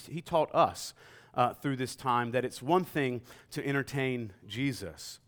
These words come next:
and have Him as sort of one of the many things in our lives, but it's quite another thing altogether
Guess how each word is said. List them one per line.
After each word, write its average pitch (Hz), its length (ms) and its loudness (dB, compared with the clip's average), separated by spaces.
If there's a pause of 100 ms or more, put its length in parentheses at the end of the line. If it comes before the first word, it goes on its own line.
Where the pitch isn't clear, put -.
(320)
and 113 160 -4
have 139 300 6
Him 131 340 0
as 123 260 0
sort 151 200 -2
of 117 160 -4
one 147 200 2
of 127 100 -2
the 120 80 0
many 127 280 -2
things 113 400 -6
in 104 60 -6
our 101 100 -6
lives, 120 500 -4 (400)
but 135 80 -2
it's 127 120 -8
quite 143 300 4
another 135 260 0
thing 107 440 -6 (100)
altogether 107 640 0